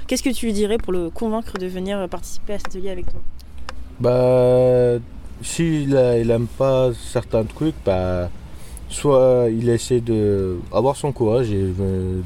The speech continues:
Speaker 2: de, je l'appre-, pour l'apprendre, comment, pour la, apprendre un peu à connaître les gens.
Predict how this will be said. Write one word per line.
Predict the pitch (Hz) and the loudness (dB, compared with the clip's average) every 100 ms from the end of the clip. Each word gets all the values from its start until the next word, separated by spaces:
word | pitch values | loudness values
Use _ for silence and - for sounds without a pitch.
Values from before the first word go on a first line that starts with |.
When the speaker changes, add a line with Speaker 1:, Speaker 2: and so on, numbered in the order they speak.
| 92 | 0
Speaker 2:
de, | 104 98 92 | 2 4 2
je | 92 | 0
l'appre-, | 101 104 - 95 95 - - | 0 0 -2 -6 -4 -6 -2
pour | 107 | 0
l'apprendre, | 104 - 117 139 95 92 - | 0 0 -4 -2 -6 -8 -4
comment, | 101 101 98 - - - - - - - | 0 2 0 -4 -14 -12 -12 -10 -12 -12
pour | - 117 | -2 2
la, | 110 104 104 101 - - - - - | 4 4 4 2 -2 -14 -16 -14 -4
apprendre | 131 - 160 151 | -4 0 2 2
un | 143 | 0
peu | 156 156 147 | 0 2 2
à | 127 | 2
connaître | 135 135 127 120 | 0 0 0 0
les | 117 | 2
gens. | 107 143 | 2 -2